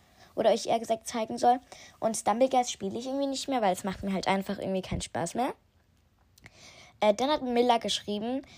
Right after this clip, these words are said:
"Ein Q and A oder ein Zukunftsbrief?" Äh, Q and As kann ich auch gerne mal machen. Ich mache mal eine Abstimmung, soll ich ein Q and A machen oder nicht? Oder doch?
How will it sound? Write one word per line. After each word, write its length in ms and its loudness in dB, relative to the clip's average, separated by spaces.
"Ein 200 2
Q 180 -6
and 100 -6
A 180 0
oder 140 4
ein 100 2
Zukunftsbrief?" 840 -8
Äh, 140 4
Q 220 -4
and 120 -4
As 220 0
kann 140 -4
ich 120 -8
auch 160 -2
gerne 160 -4
mal 80 -4
machen. 240 -10
Ich 120 -8
mache 120 -4
mal 80 -4
eine 140 -4
Abstimmung, 440 -4
soll 140 2
ich 120 -2
ein 100 -2
Q 140 -4
and 120 -2
A 140 -2
machen 320 -4
oder 140 -4
nicht? 340 -10
Oder 240 -4
doch? 240 -6